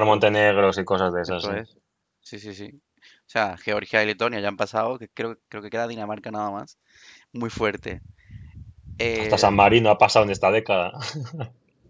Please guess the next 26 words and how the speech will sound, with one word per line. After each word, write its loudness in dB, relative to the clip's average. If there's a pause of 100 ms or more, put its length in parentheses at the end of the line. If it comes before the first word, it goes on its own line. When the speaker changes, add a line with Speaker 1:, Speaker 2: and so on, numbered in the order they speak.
(880)
Speaker 1:
Hasta -14
San -10
Mari-, -10 (140)
hasta 0
San 2
Marino -2
ha -2
pasado, 2
por -4
supuesto. -6 (580)
Casi -4
mejor -4
posición -2
histórica, -8
digo. -12 (580)
Speaker 2:
Vaya. -12 (580)
Speaker 1:
Vale, -4
eh, -6
pasamos -2
de -6
Dinamarca -6
ya, -2
un -12
besito. -8 (720)
Eh, -2
Estonia, -4